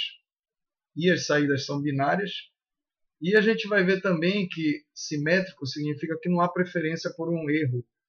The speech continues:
no sentido de o bit um se tornar zero ou o bit zero se tornar um. Ambos os erros com a mesma probabilidade levam, então, a esse canal que chama B S C,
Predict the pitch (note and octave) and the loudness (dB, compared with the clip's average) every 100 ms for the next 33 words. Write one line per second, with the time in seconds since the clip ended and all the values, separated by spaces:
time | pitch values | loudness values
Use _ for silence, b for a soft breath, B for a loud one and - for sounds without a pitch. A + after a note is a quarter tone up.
0 | _ _ _ C3+ C3 C#3+ C3 D3+ C#3 C3+ | _ _ _ -2 -2 -2 -2 -2 0 0
1 | C#3+ C3+ - - C3 C3 D3+ - D3+ D#3+ | 0 0 -6 -8 -2 0 -2 -2 -2 -4
2 | C3 - D3+ D3 D3+ B2 C#3+ F3 F#3+ G3+ | -6 -2 0 2 0 0 4 4 4 -2
3 | _ _ _ _ _ _ _ _ D3 G3 | _ _ _ _ _ _ _ _ 4 4
4 | G3+ - - E3+ D3 F3+ F3 D3+ C3 E3+ | 2 -4 -2 -2 0 -2 -2 0 4 4
5 | - E3+ F3 E3 E3+ E3 B2+ G#2+ _ _ | 4 -2 -2 0 2 2 2 -2 _ _
6 | _ D#3 F3+ F3+ D#3+ - - _ C#3 B2+ | _ 2 4 4 0 -8 -12 _ -6 0
7 | D#3 E3 C#3+ - - - C#3+ D3+ D#3+ D#3 | 0 0 -4 -12 -12 -4 -2 0 -2 0
8 | D3+ D3 D3+ C#3+ C3+ D3 C#3+ C#3+ C#3+ C#3+ | 0 0 0 0 2 2 0 0 0 0
9 | C#3+ C3+ C#3 D3 _ _ _ _ _ _ | -6 -4 -6 -6 _ _ _ _ _ _
10 | - C3+ D3 - - C#3 C3+ C#3 - C#3+ | -2 0 2 -2 -2 0 2 0 -2 -4
11 | C#3 C#3 C#3+ D3 - C#3 - A#2+ | -2 0 0 0 -4 -10 -6 -6